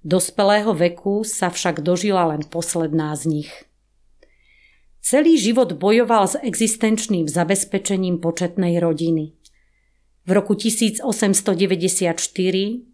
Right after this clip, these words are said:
popri učiteľovaní a vykonávaní práce pomocného kňaza v Červenom kláštore zložil aj poštárske skúšky, aby mohol vykonávať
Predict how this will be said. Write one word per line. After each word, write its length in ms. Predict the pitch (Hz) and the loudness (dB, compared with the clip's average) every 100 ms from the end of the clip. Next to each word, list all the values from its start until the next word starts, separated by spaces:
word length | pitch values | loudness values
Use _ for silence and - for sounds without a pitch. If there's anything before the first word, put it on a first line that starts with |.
| - | -4
popri 320 | 180 170 170 | -4 -4 -6
učiteľovaní 960 | 190 - 180 196 185 175 175 175 180 185 | -6 -6 -2 0 2 2 2 0 0 -4
a 160 | 147 | -4
vykonávaní 800 | 165 - 175 170 165 165 165 156 | -6 -2 0 0 -2 -2 -2 -4
práce 480 | - 165 170 - 170 | -2 0 0 -2 -4
pomocného 640 | 180 175 170 - 180 156 156 | 0 0 0 0 0 -2 -4
kňaza 480 | - 170 160 160 160 | -4 -2 0 -2 -4
v 80 | - | -4
Červenom 480 | 180 170 170 160 147 | -4 -2 0 0 -2
kláštore 800 | - 170 165 - - 180 180 190 - - _ _ _ _ - | -2 0 0 -4 -2 0 0 -4 -12 -20 _ _ _ _ -4
zložil 480 | 170 196 262 320 320 262 | 2 4 4 4 2 2
aj 240 | 202 202 | -2 -2
poštárske 640 | 202 - 247 240 247 - 170 | -4 -2 0 0 0 -2 0
skúšky, 960 | - - 170 165 - - 196 240 240 _ _ _ _ - | -2 -4 -6 -6 -6 -6 -4 -4 -10 _ _ _ _ -6
aby 240 | 180 185 | -2 2
mohol 240 | 196 180 165 | 2 2 0
vykonávať 960 | 165 185 196 175 175 165 165 156 - | -2 -4 0 0 2 0 0 -2 -8